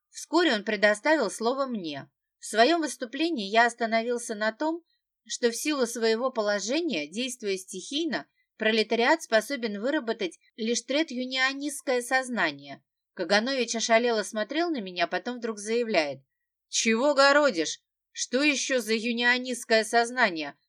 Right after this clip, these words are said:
Пролетариат может все выработать, пролетарское сознание». Все переглянулись. Сколько я ни пытался, опираясь на Ленина, растолковывать Кагановичу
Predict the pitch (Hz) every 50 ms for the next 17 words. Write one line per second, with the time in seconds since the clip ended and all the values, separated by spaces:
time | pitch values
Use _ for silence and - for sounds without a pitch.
0 | _ _ _ 208 202 214 220 226 226 226 247 240 240 254 262 269 254 254 254 262
1 | 240 262 254 - - - - 311 294 277 214 214 214 190 165 151 156 147 - 160
2 | 131 - _ _ _ _ _ - - 185 208 233 254 247 - 294 262 226 - -
3 | - 185 175 165 - 190 170 190 190 170 165 156 147 139 135 135 135 - - _
4 | _ _ _ _ _ _ _ _ _ _ _ - - 226 262 262 320 302 285 240
5 | 254 254 262 220 180 156 147 143 139 143 - - _ _ _ _ _ _ _ -
6 | - - 320 339 320 320 302 277 277 269 262 269 254 269 262 262 - 320 349 339
7 | - - 226 185 185 - 226 226 233 233 220 190 185 - 208 208 214 233 247 240
8 | 202 175 165 151 151 143 - _ _ _ _ - 196 202 196 - 233 226 233 233
9 | 247 269 262 233 202 196 190 - - 202 185 190 214 226 240 262 240 202 180 -
10 | - 180 151